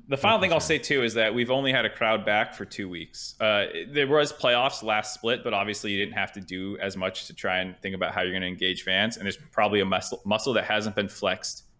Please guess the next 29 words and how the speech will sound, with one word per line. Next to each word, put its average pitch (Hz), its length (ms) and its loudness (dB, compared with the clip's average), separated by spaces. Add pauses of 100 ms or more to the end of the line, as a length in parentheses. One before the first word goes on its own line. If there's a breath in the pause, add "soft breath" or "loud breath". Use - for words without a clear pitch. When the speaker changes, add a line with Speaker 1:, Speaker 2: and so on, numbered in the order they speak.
(140)
Speaker 1:
by 95 120 2
a 92 60 4
lot 92 160 4
of 90 100 -4
people. 92 320 -4
And 95 140 -4
there's 95 100 -4
been 127 100 -2
a 120 60 2
lot 156 160 4
of 156 60 -6
turnover 131 380 0
behind 104 340 -2
the 95 60 -6
scenes, 101 340 -6
too, 101 220 -2
of - 240 -12
just, - 200 -10
like, 92 120 -2
new 95 180 -6
people 98 260 -8
coming 92 260 -8
in. 90 180 -8
So 92 300 -2 (440 loud breath)
that's - 140 -4
not 147 120 6
an - 60 2
excuse 120 420 0
for 104 380 -2